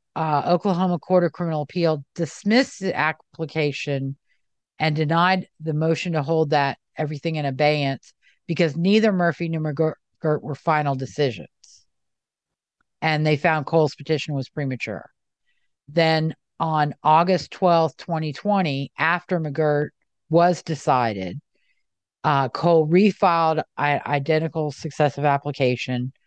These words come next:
and that was remanded by the court on Au-,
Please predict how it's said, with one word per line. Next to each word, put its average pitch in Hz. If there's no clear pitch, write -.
and 135
that 170
was 170
remanded 156
by 139
the 139
court 143
on 139
Au-, -